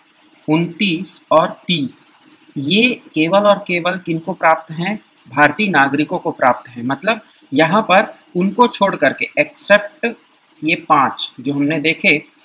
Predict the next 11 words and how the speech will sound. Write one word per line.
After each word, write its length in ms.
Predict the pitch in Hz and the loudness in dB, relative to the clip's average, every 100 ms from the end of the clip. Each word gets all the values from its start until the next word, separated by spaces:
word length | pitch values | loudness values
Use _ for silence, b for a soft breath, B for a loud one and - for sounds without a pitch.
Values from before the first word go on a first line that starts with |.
| _ - | _ -6
इन 100 | 196 | -4
पांचों 360 | - 160 160 208 | 2 4 4 0
को 100 | 208 | -2
छोड़कर 380 | 196 170 156 | -2 -2 -4
foreigners 540 | 160 156 147 151 170 - | -2 0 2 0 -4 -6
को 140 | 214 | -6
बाकी 320 | 160 135 - | -2 -2 -2
सारे 320 | - 143 135 196 | -2 0 0 0
मूल 200 | 156 135 | -2 -2
अधिकार 420 | 123 131 165 - | -4 -2 -2 0
प्राप्त 320 | 120 123 - | -2 -2 -4